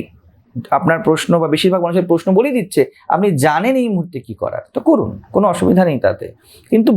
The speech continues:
বিরোধ করে নয়, বিরোধ আপনার ঊর্জা খেয়ে নেবে, তাতে অকারণ দ্বন্দ্ব আরও স্ট্রং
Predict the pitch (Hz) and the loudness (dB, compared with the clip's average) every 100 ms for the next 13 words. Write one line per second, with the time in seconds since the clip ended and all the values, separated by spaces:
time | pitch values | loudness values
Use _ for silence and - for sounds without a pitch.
0 | 175 226 269 214 185 156 135 135 170 190 | 2 2 2 0 0 2 2 0 0 2
1 | 185 185 180 143 131 135 - 123 127 123 | 0 0 2 2 2 0 2 0 2 0
2 | 151 - _ _ _ - 135 135 165 156 | -2 -4 _ _ _ -2 -2 2 0 0
3 | - _ _ _ _ _ _ _ _ _ | -6 _ _ _ _ _ _ _ _ _
4 | _ _ _ _ - 160 190 220 202 117 | _ _ _ _ -2 -2 0 0 0 -2
5 | - - 113 110 135 151 165 143 143 - | -6 -4 0 2 2 2 2 2 0 -2
6 | - 127 | -2 0